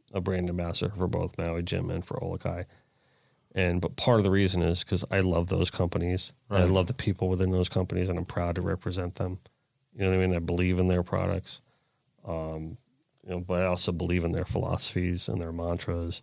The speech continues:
Speaker 2: Right.
Speaker 1: And it's just a good fit for me personally. And I think that's why anyone should do it. You know, I don't, you know, think that there's necessarily make that decision based upon trying to fake it till you make it kind of thing, I guess is what,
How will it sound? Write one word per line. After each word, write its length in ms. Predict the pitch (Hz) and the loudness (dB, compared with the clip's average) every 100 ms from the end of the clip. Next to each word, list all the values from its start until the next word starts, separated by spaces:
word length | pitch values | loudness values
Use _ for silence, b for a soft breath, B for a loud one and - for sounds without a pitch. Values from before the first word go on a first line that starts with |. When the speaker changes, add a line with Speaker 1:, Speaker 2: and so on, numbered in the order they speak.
| - | -4
Speaker 2:
Right. 240 | 98 185 - - | -2 -2 -4 0
Speaker 1:
And 120 | 101 | 2
it's 120 | 101 | 4
just 180 | 113 - | 2 2
a 40 | |
good 220 | 95 104 92 | 4 2 2
fit 280 | - 95 - | 2 0 0
for 180 | 90 | -2
me 360 | 82 85 85 95 - | 0 0 0 -2 -4
personally. 640 | - 87 - 90 98 104 - b b b - | -4 -2 -2 0 0 -2 -6 b b b -2
And 100 | 101 | 2
I 60 | |
think 240 | 95 107 - | 4 2 2
that's 220 | 104 - | 0 2
why 360 | 92 85 85 90 - _ - | 0 0 -2 -6 -10 _ -4
anyone 320 | 90 85 85 | -2 -2 -2
should 220 | - 87 | -4 -4
do 160 | 85 82 | -4 -6
it. 120 | 87 - b b b b b b | -8 -16 b b b b b b
You 120 | 92 | 0
know, 120 | 85 | 0
I 120 | 85 92 | 0 2
don't, 220 | 92 - _ - | 0 -2 _ -14
you 100 | 90 | -12
know, 180 | 82 - _ b b b b b b b | -12 -16 _ b b b b b b b
think 200 | 101 87 - | 0 0 2
that 280 | 85 87 | 0 0
there's 280 | - 82 85 - | -2 -2 -2 -2
necessarily 800 | 92 92 104 - 90 85 80 82 - - | 0 2 2 2 4 2 2 -2 -6 -2
make 260 | 87 85 | 0 2
that 160 | 85 85 | 0 -2
decision 600 | 90 - 92 85 82 82 | -2 0 0 0 -4 -6
based 260 | - 87 - | -2 -2 -2
upon 440 | 87 95 85 82 - b b b b b b b b b b b _ | -4 -4 -4 -6 -10 b b b b b b b b b b b _
trying 240 | - 104 90 | 2 4 4
to 120 | 80 - - - | 2 -2 -12 -4
fake 260 | - 95 | 2 2
it 80 | 95 | 2
till 100 | - | 2
you 60 | 87 | 2
make 180 | 82 92 | 2 -2
it 100 | - | -4
kind 140 | 90 | -2
of 60 | 92 | 0
thing, 160 | 98 | -2
I 80 | 92 | -2
guess 240 | 85 - - | -2 -4 -6
is 160 | - | -6
what, 80 | - | -8